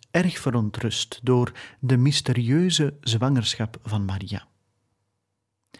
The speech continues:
Hij wilde haar niet in opspraak brengen, dus dacht hij erover in stilte van haar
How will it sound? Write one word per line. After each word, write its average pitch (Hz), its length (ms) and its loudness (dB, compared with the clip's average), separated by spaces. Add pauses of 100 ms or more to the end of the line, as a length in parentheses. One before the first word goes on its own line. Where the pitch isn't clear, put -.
(460)
Hij 123 280 4
wilde 143 500 6
haar 113 320 2
niet 160 200 4
in 113 200 2
opspraak 135 600 0
brengen, 120 360 2 (320)
dus 127 240 2
dacht 165 360 -2
hij 143 200 0
erover 123 560 0
in 110 160 2
stilte 175 720 -4
van 135 180 -2
haar 107 400 -2